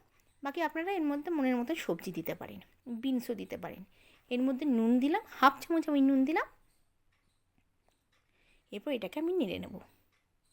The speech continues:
এটা সকালবেলা আপনি বাচ্চাদেরকে টিফিনে দেবেন, বাচ্চারা ভীষণ ভালোবাসবে।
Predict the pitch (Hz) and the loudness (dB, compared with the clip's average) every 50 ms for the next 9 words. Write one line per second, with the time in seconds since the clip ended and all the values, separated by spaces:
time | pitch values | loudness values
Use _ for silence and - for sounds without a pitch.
0 | _ _ _ _ _ _ _ _ _ _ _ _ _ _ _ _ _ _ _ - | _ _ _ _ _ _ _ _ _ _ _ _ _ _ _ _ _ _ _ -14
1 | 262 262 - 330 339 330 349 - - - - - - - - 226 240 247 277 302 | -12 -6 -4 -2 0 0 0 -2 -4 -8 -8 -6 -6 -2 0 0 2 2 2 2
2 | 339 320 - 285 285 233 226 190 - - - 202 208 214 240 - 330 - 240 - | 0 0 2 0 2 2 2 0 0 -2 -4 -4 -2 -2 -2 -4 -4 -4 -6 -4
3 | - 233 240 247 233 277 - 349 311 240 214 - - - 311 302 240 214 202 - | 0 0 0 0 0 0 -2 -2 -2 -2 -2 -4 -4 -2 -2 0 0 -2 -4 -2
4 | - 285 294 269 - - - - - 180 - - - | 0 2 2 2 2 0 -4 -4 -4 -6 -8 -10 -10